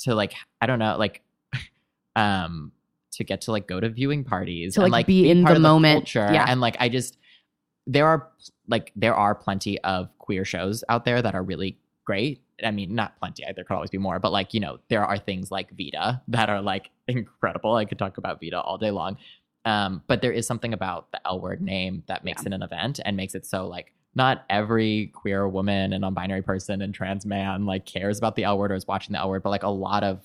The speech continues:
Speaker 1: us do, and a lot of
Speaker 2: Right.
Speaker 1: us will be watching. And I'm, like, just, I'm excited for that, like, communal experience. Um, and I think they've made a show that, like, is worthy of that.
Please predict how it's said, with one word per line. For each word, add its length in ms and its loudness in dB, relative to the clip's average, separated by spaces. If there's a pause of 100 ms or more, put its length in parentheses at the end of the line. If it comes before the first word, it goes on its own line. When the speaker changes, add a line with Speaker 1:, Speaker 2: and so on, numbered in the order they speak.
Speaker 1:
us 380 -8 (100)
do, 360 0
and 120 -2
a 20 -2
lot 220 -6
of 80 -4
Speaker 2:
Right. 80 -2
Speaker 1:
us 180 -8
will 120 -6
be 340 -6
watching. 540 -4
And 180 -4 (420)
I'm, 120 -2
like, 160 -2
just, 180 -10
I'm 120 -6
excited 320 -6
for 80 -8
that, 160 -4
like, 200 -6 (240)
communal 720 -2
experience. 840 -8 (180)
Um, 480 -8 (340)
and 340 -6
I 80 -4
think 340 -8 (380)
they've 220 -4
made 180 -6
a 40 -4
show 400 -4
that, 260 -8 (320)
like, 240 -6 (160)
is 180 -8
worthy 280 -4
of 120 -12
that. 240 -8